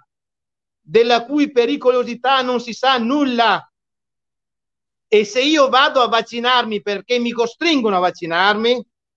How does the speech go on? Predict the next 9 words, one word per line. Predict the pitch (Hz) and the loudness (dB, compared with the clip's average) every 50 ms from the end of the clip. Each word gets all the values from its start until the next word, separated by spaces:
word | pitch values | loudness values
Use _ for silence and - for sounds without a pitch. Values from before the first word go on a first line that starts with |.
| _ _ | _ _
devo | _ 160 226 277 285 277 269 269 262 | _ 0 2 2 4 4 4 2 4
io | 277 294 294 277 254 226 | 4 4 4 4 4 2
firmare | - - 226 226 220 220 233 254 262 254 247 233 | 0 -2 -4 -4 -4 -2 -2 -2 -2 -2 -2 -2
una | 214 220 220 202 | -2 -2 -4 -4
liberatoria | 202 208 214 190 214 226 220 208 190 175 - - 208 226 233 240 247 254 240 233 240 | -4 -6 -6 -4 -4 -2 -2 -2 -4 -4 -4 0 0 2 2 2 0 0 -2 -4 -2
con | 208 226 220 | -4 -4 -2
la | 226 214 214 | -2 -4 -4
quale | - 226 233 226 220 208 196 185 | -4 -2 0 0 0 0 -2 -4
sollevo | 170 - - - 233 226 220 226 233 269 285 277 254 196 190 175 156 - | -4 -8 -4 2 2 2 2 2 -2 -2 -2 -2 -2 -2 -4 -4 -4 -6